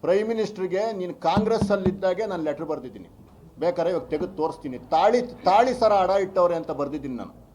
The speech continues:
ಬೇಕಾದ್ರೆ ಮೇಲ್ ತೆಗೆದು ತೋರಿಸ್ತೀನಿ ನಿಂಗೆ. ಜನಗಳ ಪರ ನಾನು. ಕೆಟ್ಟ ಕೆಲಸ ಮಾಡಿ ಬದುಕಬೇಕಾಗಿಲ್ಲ. ರಿಯಲ್ ಎಸ್ಟೇಟಲ್ಲಿ ನಾನು ದುಡ್ಡು ಮಾಡಿ ತಗೊಂಡೋಗಿ ವಿಜೇಂದ್ರ ಅವ್ರಿಗೆ ಕೊಡೋಕ್ಕೆ,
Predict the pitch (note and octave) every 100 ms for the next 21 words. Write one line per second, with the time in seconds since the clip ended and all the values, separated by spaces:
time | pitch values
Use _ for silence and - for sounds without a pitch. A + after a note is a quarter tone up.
0 | - - - _ _ _ - _ _ _
1 | _ - - - _ - - _ _ _
2 | - - - E3+ G3 F#3+ F#3+ F3+ A#3+ B3
3 | A3 G#3 G#3 - F#3+ G3 - C#3+ G#2+ D#2
4 | - - - - - - - - - -
5 | _ - - G2+ A#2+ F3 G3+ G#3 G3+ F#3
6 | G3 F#3+ E3+ D#3+ - - - - - -
7 | - - - - - _ _ _ _ _
8 | _ - - _ _ - E3 - G3 F#3+
9 | F#3+ E3+ E3 D#3+ D#3+ D#3+ E3 D#3 D3+ D3+
10 | D3+ C#3+ D#3+ E3 E3 - D#3 D#3 D3+ D3
11 | C#3 D3 D3+ D#3 D3+ D#3 D3 C#3+ D#3+ D3+
12 | C#3+ D3 C3+ C3+ D#3+ D#3 D3+ C#3 - D#3
13 | - C#3+